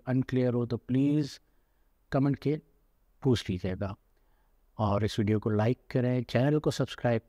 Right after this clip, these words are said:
करें। आ, मेरा चैनल basically, आ, न्यू यूजर्स के लिए है जो कि, आ, बिल्कुल न्यू हैं Excel में, Python में, एसक्यूएल में, ताकि मैं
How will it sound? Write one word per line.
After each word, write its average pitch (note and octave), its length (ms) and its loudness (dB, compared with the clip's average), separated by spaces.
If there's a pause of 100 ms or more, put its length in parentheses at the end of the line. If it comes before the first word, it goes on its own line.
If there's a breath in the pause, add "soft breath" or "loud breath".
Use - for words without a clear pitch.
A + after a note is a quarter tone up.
करें। G#2+ 420 0 (360)
आ, G#2 380 -2 (320)
मेरा A#2 200 0
चैनल A2+ 280 0
basically, A#2+ 580 0 (560)
आ, G#2 200 -2
न्यू A#2+ 280 2
यूजर्स C3+ 280 0
के - 160 -2
लिए A2+ 220 0
है A2+ 300 -4 (460)
जो A2+ 280 -2
कि, A#2+ 460 0
आ, A#2 80 -4 (220)
बिल्कुल A#2 560 0
न्यू A#2+ 300 2
हैं A#2+ 380 0
Excel B2 400 -2
में, A#2 440 2
Python A2+ 400 -2
में, A#2 640 2
एसक्यूएल G#2+ 420 -2
में, G#2 240 -2 (560)
ताकि A2 240 -2
मैं A#2 480 0